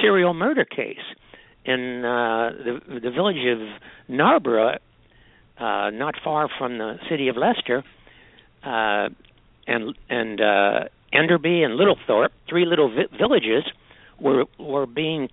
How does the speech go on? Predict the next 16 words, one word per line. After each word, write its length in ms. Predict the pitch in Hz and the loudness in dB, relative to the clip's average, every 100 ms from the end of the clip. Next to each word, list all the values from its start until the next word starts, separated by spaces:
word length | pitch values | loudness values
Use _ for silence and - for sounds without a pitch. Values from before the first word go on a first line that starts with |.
| _ | _
terrorized 600 | - 151 139 127 160 - | 2 4 4 2 0 0
by 140 | 135 131 | 0 0
a 40 | - | 0
serial 280 | 147 143 139 | 0 2 0
killer 460 | - - 370 - - - - - - - | 0 0 2 2 -2 -12 -20 -20 -14 -4
who 80 | 127 | -2
killed 260 | - 151 | 0 0
a 60 | 131 | 0
couple 320 | 156 139 127 | 0 0 -2
of 60 | 107 | 0
fifteen-year-old 640 | 147 - 135 127 117 107 92 | 0 0 -2 0 2 2 2
girls 360 | 107 135 196 - - - - - - | 2 4 2 0 -10 -20 -20 -20 -12
and 100 | - | -2
almost 360 | 131 127 113 - | 2 4 2 -2
got 160 | 107 | -2
a 60 | 98 | -2